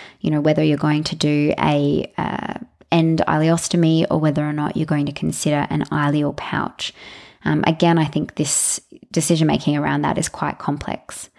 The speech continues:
What I might do rather than going into it now is get one of my, um, consultants who does a lot of I B D surgery on the podcast, and we can talk through the different options with him and, um, have a think about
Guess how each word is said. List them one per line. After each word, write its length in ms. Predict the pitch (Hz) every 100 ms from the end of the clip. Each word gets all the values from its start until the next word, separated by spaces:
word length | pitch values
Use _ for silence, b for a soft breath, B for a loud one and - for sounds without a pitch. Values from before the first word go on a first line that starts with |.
| b b b b b b _ _
What 280 | 190 190 226
I 100 | 226
might 260 | 202 180 -
do 180 | 180 165
rather 300 | 160 160 160
than 120 | 160
going 280 | 156 156 156
into 340 | 156 - 160
it 240 | 156 - -
now 460 | 175 165 151 147 151
is 240 | 160 160 -
get 240 | 170 -
one 140 | 165
of 160 | 156 156
my, 500 | 156 147 147 147 147
um, 280 | 151 143 147
consultants 480 | - 180 208 123 -
who 80 | 160
does 160 | 147
a 80 | 156
lot 180 | 151 151
of 80 | 151
I 120 | 151
B 100 | 147
D 140 | 151 147
surgery 540 | - 156 151 151 156
on 180 | - 160
the 60 |
podcast, 640 | 151 156 151 156 147 - -
and 120 | 160
we 100 | 156
can 260 | 156 160 156 B B B -
talk 200 | 208 208
through 180 | 160 156
the 80 |
different 320 | 156 - 170 -
options 560 | 156 - 151 147 147
with 180 | - 160
him 280 | - 156 151
and, 240 | 147 147 B B B
um, 360 | - 143 147 -
have 240 | - 147
a 40 | 156
think 220 | - 143
about 540 | 147 147 147 - -